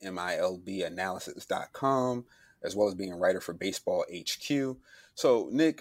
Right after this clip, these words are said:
I wanna talk about what we've seen or what we've kinda heard from both the Major League and minor league spring training sites.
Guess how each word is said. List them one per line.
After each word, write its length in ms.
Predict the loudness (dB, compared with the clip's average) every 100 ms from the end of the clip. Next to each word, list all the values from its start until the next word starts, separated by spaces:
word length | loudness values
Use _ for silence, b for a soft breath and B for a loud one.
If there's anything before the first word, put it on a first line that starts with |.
| -2
I 140 | 0
wanna 180 | 0 0
talk 220 | 4 4
about 240 | 6 4 4
what 240 | -2 -6
we've 320 | -8 -6 -6
seen 440 | -6 -4 -4 -4 -6
or 120 | -6
what 180 | -8 -8
we've 160 | -10
kinda 220 | -10 -10
heard 400 | -6 -2 -2 -2
from 380 | -4 0 0 0
both 300 | 0 0 -2 -6
the 100 | -2
Major 300 | 0 -2 -2
League 420 | -2 -2 -4 -8 b b
and 220 | -4 -2 2
minor 220 | 2 2
league 160 | -4
spring 260 | -4 -4 -4
training 460 | -2 0 0 -2 0
sites. 560 | 4 4 2 -6 -16